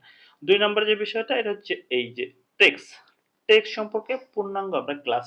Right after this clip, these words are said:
একটা নিব, পরের ক্লাসটা টেক্সট রিলেটেড ডিটেইলস ক্লাস হবে, যার কারণে টেক্সটের কোনো কিছু এই জায়গায় যদি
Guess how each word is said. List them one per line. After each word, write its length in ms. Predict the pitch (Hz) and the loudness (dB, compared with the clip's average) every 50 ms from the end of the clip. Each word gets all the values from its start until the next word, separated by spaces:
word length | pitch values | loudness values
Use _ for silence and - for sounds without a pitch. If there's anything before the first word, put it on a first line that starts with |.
| 151 | -10
একটা 140 | 143 143 156 147 151 | -12 -8 -8 -8 -8
নিব, 160 | 165 165 175 196 208 208 208 - - | -8 -6 -6 -4 -4 -4 -6 -4 -2
পরের 240 | 147 147 147 151 147 151 | 0 0 0 -2 -2 -2
ক্লাসটা 340 | 147 143 143 - - 208 - - - - - - - _ _ _ _ - | -2 -2 -2 -4 -4 -4 -4 -6 -8 -20 -20 -20 -20 _ _ _ _ 6
টেক্সট 320 | 226 226 226 220 220 - 214 | 6 6 6 4 0 -4 -6
রিলেটেড 460 | 202 196 190 185 185 185 202 196 185 156 143 - 147 | -2 2 2 2 2 2 0 -2 -2 -4 -8 -8 -8
ডিটেইলস 460 | 165 165 - 202 202 196 196 190 190 - - | -6 -4 0 2 4 4 2 0 -4 -8 -4
ক্লাস 200 | 127 113 104 - - | -2 -2 -2 -2 -6
হবে, 160 | 101 104 104 - _ - 127 | -10 -12 -12 -18 _ -4 0
যার 140 | 147 156 156 147 | 0 2 2 0
কারণে 220 | 175 175 190 220 247 240 - | -2 -4 -2 -4 -4 -4 -4
টেক্সটের 300 | 147 143 143 - 151 143 151 | -4 -4 -4 -6 -8 -8 -8
কোনো 100 | 156 160 151 | -10 -10 -10
কিছু 180 | 160 170 - 226 269 285 - - - | -12 -12 -10 -8 -10 -10 -10 -10 -10
এই 80 | 170 170 170 | -8 -6 -4
জায়গায় 220 | 175 175 185 180 | -4 -4 -4 -4
যদি 100 | 185 180 | -4 -4